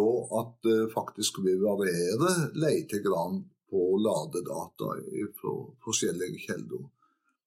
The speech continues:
Og les, eller finn så mange ladedata som du kan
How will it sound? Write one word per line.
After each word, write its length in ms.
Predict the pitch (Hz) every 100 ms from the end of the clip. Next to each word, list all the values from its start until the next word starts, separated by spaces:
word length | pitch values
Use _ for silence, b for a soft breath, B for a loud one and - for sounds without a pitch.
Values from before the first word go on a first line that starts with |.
| _ _ _ _
Og 400 | 120 127 131 - _ _ _ _ -
les, 460 | 123 131 156 170 - - - _ - - _ _ _ _ _ _ _ _ _
eller 260 | 127 127 117 - - _ _
finn 280 | - 139 180 190 - - _
så 180 | - 156
mange 260 | 147 120
ladedata 680 | 127 127 95 110 110 - 147 147 B B B B _ _ _ _ _ -
som 160 | 139
du 80 | 131
kan 420 | 131 196 233 226